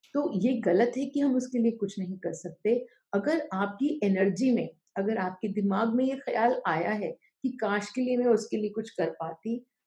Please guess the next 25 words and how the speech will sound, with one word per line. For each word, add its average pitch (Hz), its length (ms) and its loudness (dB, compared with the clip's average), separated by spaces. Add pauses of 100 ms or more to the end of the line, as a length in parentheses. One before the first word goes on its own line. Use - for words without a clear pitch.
(140)
तो 285 80 2
उस 285 460 0
मिनट 208 300 2 (100)
आप 208 300 -2
जान 190 320 4
लीजिए 185 460 -2 (240)
कि 269 100 0
उसके 226 320 2
लिए 226 180 4
आप 214 240 0
कुछ 262 180 -6
कर 170 220 -2
सकते 160 400 -8
हैं। 160 260 -10 (260)
क्या 190 260 2
कर 233 100 4
सकते 240 380 -2
हैं? 247 240 -2 (240)
उसको 226 280 -2
healing 226 460 2
की 220 240 -4
एनर्जी 160 500 -4 (260)
भेज 165 360 2
सकते 165 280 -6
हैं। 160 240 -8